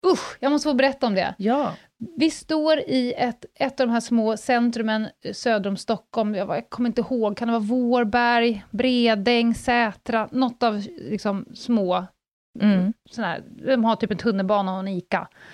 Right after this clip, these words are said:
Speaker 2: Mm.
Speaker 1: Och så kommer en ung kille, alltså ung.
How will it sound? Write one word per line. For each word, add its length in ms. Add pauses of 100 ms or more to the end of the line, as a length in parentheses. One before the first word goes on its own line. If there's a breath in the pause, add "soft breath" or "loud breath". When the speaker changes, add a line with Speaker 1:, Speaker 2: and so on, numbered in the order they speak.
(300 loud breath)
Speaker 2:
Mm. 320 (180)
Speaker 1:
Och 80
så 100
kommer 340
en 60 (260)
ung 320
kille, 440
alltså 300 (160)
ung. 520